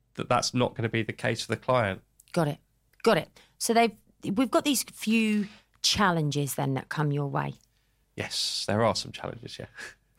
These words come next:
Speaker 2: I've got quite a few people, and I would say lots of my clients, especially when I'm just doing my women's empowerment arena,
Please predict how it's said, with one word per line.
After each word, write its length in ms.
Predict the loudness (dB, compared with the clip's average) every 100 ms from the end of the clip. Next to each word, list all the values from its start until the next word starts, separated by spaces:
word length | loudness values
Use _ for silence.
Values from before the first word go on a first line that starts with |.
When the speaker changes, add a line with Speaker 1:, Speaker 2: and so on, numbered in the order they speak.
| -20 -20 -8 4
Speaker 2:
I've 240 | 4 6
got 160 | 2 2
quite 220 | 2 2
a 60 |
few 220 | 2 2 2
people, 500 | 0 0 0 0 0
and 200 | 2 2
I 140 | 4
would 160 | 2 0
say 240 | 2 2
lots 300 | 2 0 -4
of 60 | -10 0
my 280 | 4 4 2
clients, 800 | -2 2 4 4 2 -2 -4 -4
especially 500 | -2 0 0 2 2
when 160 | 2
I'm 140 | 0 0
just 240 | -2 -2
doing 200 | 2 2 2
my 160 | 0
women's 420 | 2 2 2 0
empowerment 560 | -2 -2 -2 0 0 -2
arena, 460 | -2 0 0 0